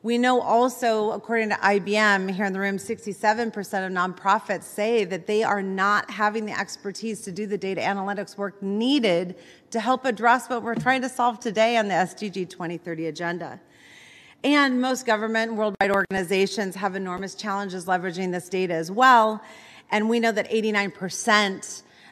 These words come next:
of the public sector respondents in the research that we've been doing here at Splunk are underprepared for the rapid growth that we need to go address these global challenges together.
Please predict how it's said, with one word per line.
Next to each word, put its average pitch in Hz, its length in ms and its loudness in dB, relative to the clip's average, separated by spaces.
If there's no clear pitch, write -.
of 240 280 6
the 247 60 2
public 202 340 -2
sector 185 300 -6
respondents 190 800 -2
in 190 100 -4
the 185 100 -6
research 202 640 -6
that 170 120 -6
we've 226 280 -2
been 208 140 -2
doing 185 240 -2
here 185 160 -2
at 170 80 -6
Splunk 208 580 -2
are 190 140 -2
underprepared 202 800 -4
for 196 100 -10
the 175 80 -8
rapid 180 460 2
growth 185 260 -2
that 147 120 -4
we 208 260 -2
need 190 260 -2
to 185 140 -8
go 175 100 -4
address 170 380 -2
these 160 180 -8
global 165 300 -8
challenges 160 580 -10
together. 151 540 -8